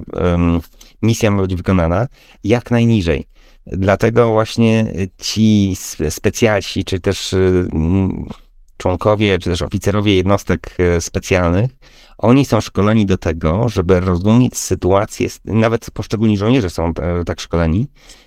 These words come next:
y, są szkoleni do tego, żeby rozumieć całą sytuację strategicznej, w której kontekście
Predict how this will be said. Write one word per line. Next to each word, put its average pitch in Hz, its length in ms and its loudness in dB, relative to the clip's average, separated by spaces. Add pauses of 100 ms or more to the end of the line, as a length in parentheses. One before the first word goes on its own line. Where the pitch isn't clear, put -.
(220)
y, 101 340 4
są 101 240 2
szkoleni 113 380 4
do 92 120 2
tego, 90 320 2
żeby 92 240 2
rozumieć 107 500 0
całą 113 420 0
sytuację 98 580 0
strategicznej, 98 960 0
w - 80 -8
której 95 260 0
kontekście 107 720 0